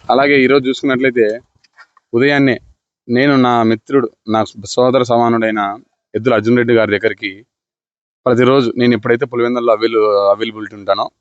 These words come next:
బిజినెస్ టైమ్, టైమ్ అయిపోయిన తర్వాత, ఆ టైంలో ఆయన దగ్గరికి పోవడం జరిగింది. పోయినా, నేను అక్కడ పోయిన సమయానికి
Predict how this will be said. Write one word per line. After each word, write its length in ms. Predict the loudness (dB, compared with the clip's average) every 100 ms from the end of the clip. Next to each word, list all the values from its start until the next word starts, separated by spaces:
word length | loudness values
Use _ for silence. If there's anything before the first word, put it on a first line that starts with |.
| _ -14
బిజినెస్ 400 | -2 0 2 0
టైమ్, 200 | -2 -2 -2
టైమ్ 200 | -2 0
అయిపోయిన 260 | -2 -4
తర్వాత, 260 | -4 -4 -8 -16 _ _ _ _ -4
ఆ 60 |
టైంలో 320 | 0 2 4 4
ఆయన 180 | 2 2
దగ్గరికి 300 | 2 0 -2
పోవడం 240 | -2 -2
జరిగింది. 300 | -6 -18 -20 _ _ _ _ _ 0
పోయినా, 260 | 2 2 2 0 -2 -8 _ _ _
నేను 160 | -2 -2
అక్కడ 180 | 0 0
పోయిన 140 | 0 0
సమయానికి 520 | 0 0 0 0